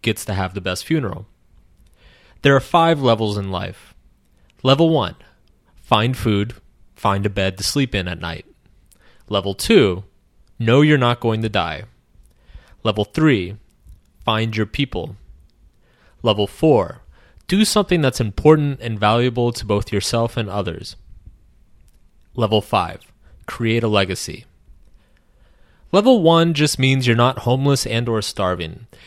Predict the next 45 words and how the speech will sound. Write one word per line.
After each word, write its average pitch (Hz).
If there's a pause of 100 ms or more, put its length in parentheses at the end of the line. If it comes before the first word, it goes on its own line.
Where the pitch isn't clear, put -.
(140)
This -
is 202
a 185
prerequisite 185
for -
just -
about 156
everything 147
else. - (400)
Chances 190
are, 165
if 135
you're 131
stuck -
on 156
level 143
one, 143
you 123
aren't 156
even 143
reading 95
this 85
right 78
now. 73 (720)
Level 156
two 247
gets 190
a -
bit 160
more 143
complicated, - (220)
because 165
a 180
lot 190
of 196
people 160
have 196
a 175
nice 110
bed 87
to 98
sleep 101
in 95
at 92
night, 92